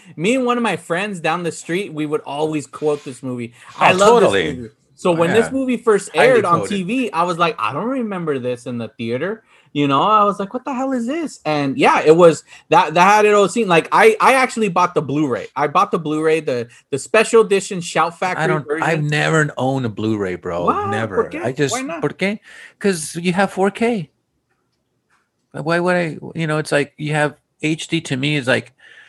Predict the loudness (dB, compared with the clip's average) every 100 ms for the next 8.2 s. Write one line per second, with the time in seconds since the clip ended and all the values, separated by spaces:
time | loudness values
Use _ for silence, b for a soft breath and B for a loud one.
0 | B 0 2 4 6 4 2 -2 -2 -4
1 | -2 0 0 0 -6 -4 -4 -2 -2 0
2 | 0 -2 -6 _ _ _ _ -8 0 4
3 | 6 6 4 0 0 2 2 0 -2 -2
4 | 0 -2 -2 -2 -2 -4 -6 -4 -2 -2
5 | 0 2 2 0 0 -2 -8 -12 -12 -4
6 | -4 -4 -4 -6 -6 -10 -14 -20 -20 -10
7 | -8 -8 -10 -14 _ -16 -14 -10 -10 -10
8 | -14